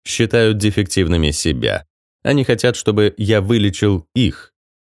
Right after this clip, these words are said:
Трейдеры, более созревшие для улучшения, видят проблему в своей торговле. Они смогли провести различия между собой и своими проблемными моделями поведения.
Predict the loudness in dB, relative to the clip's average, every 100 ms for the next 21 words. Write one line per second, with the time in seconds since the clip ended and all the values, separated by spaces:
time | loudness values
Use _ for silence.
0 | _ _ 0 2 2 2 0 2 2 2
1 | 0 0 2 0 0 0 0 2 2 0
2 | 0 0 2 2 0 0 0 2 2 0
3 | -2 -2 0 0 0 0 -2 0 -2 -2
4 | -4 -6 _ _ _ -2 0 2 0 -2
5 | -2 0 0 0 -2 -2 0 0 0 0
6 | -2 -4 -4 -4 -4 -4 -2 0 2 0
7 | -2 -4 0 0 0 0 0 0 0 2
8 | 2 0 0 0 0 -2 0 0 0 -2
9 | -6 -8